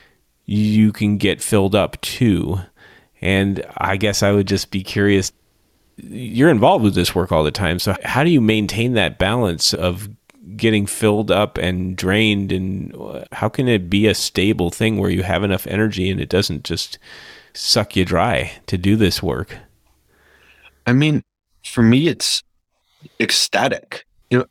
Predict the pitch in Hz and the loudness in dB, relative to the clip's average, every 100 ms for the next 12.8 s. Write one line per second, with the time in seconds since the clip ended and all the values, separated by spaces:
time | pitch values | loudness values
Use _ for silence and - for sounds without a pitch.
0 | _ 123 120 123 139 - 139 123 110 107 | _ 4 6 6 4 0 0 0 0 -2
1 | - - 156 160 120 107 - _ 107 107 | 0 0 0 0 -2 -2 -8 _ 2 4
2 | 127 135 147 120 120 113 107 95 - 120 | 4 2 2 4 4 6 2 0 -2 2
3 | 123 120 - 101 - 101 - - - 120 | 4 4 2 -2 0 0 0 -2 2 2
4 | 110 98 107 107 95 - 101 101 95 92 | 2 2 2 4 0 -2 -2 0 -2 -4
5 | - 95 90 87 80 - - _ _ - | -6 -4 -2 -2 -4 -6 -14 _ _ -20
6 | _ - - 113 113 107 - - _ 113 | _ -10 0 2 2 -2 -10 -16 _ 2
7 | 107 104 - 131 120 110 - 131 123 98 | 2 0 0 2 2 0 0 0 2 2
8 | 90 95 - 110 117 123 104 107 117 - | 0 -2 -4 -2 0 0 0 0 0 -2
9 | - 107 104 104 101 - 101 - - 95 | 0 0 2 2 2 -2 -6 -4 -4 -4
10 | - 95 - 139 139 98 95 - - - | -4 -6 -2 0 2 0 -2 -6 -18 -6
11 | 110 127 123 131 120 - 151 170 113 - | 0 2 2 0 -2 0 2 2 2 2
12 | 113 113 110 104 113 110 104 | 2 4 4 4 4 4 2